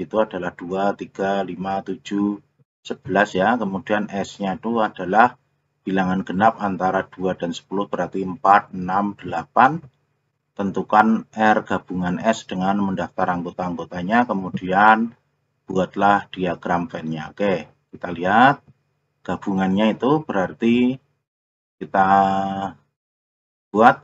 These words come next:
R union S-nya itu adalah dua, tiga, kemudian empat, enam, delapan, ini lima ya, lima, tujuh, delapan, sebelas menjadi seperti itu. Oke, kemudian kalau dia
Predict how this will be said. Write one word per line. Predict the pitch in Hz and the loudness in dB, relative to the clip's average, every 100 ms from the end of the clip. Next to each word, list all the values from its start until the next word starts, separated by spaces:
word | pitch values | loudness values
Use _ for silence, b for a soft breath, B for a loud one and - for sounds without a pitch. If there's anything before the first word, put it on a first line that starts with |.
| - | -2
R | 110 104 101 - _ | 2 2 -2 -10 _
union | 101 98 98 95 92 | -4 -2 0 0 -2
S-nya | 101 92 - 92 | -4 -6 -4 -4
itu | 110 117 | 0 -2
adalah | - 90 101 - | 0 0 0 -2
dua, | - 87 101 135 180 - _ _ _ _ _ _ - | -10 0 4 4 2 -10 _ _ _ _ _ _ -10
tiga, | 98 - 110 113 139 160 - _ | -10 0 4 6 6 0 -12 _
kemudian | - 98 95 - 104 - | -6 -4 -4 -4 -4 -2
empat, | 101 90 104 - | -4 0 -2 -2
enam, | 101 95 95 104 | -6 -2 0 -2
delapan, | 101 98 90 87 - 110 123 151 160 _ _ _ _ _ _ _ _ _ _ _ _ _ _ _ | -4 -4 -2 -2 2 4 4 0 -10 _ _ _ _ _ _ _ _ _ _ _ _ _ _ _
ini | 98 104 98 | -6 -2 0
lima | 92 113 110 | 4 6 6
ya, | 92 127 131 | 2 0 -2
lima, | 101 90 98 110 110 | -4 -2 0 0 -2
tujuh, | 90 - - 107 120 135 147 _ _ _ _ - | -8 -8 -2 2 2 2 -4 _ _ _ _ -12
delapan, | 85 82 - 107 113 123 127 135 _ _ _ _ _ _ _ _ _ | -8 -8 2 6 8 8 2 -4 _ _ _ _ _ _ _ _ _
sebelas | - - 98 117 - | -18 -2 4 4 4
menjadi | 101 90 85 92 | -2 -2 -4 -8
seperti | - 87 92 90 | -8 -4 -4 -2
itu. | 120 113 | 0 0
Oke, | 113 143 | 0 0
kemudian | 135 104 95 - 95 110 110 | 0 0 -2 -2 2 2 2
kalau | 98 92 | 0 -2
dia | - 92 92 | -4 -2 -2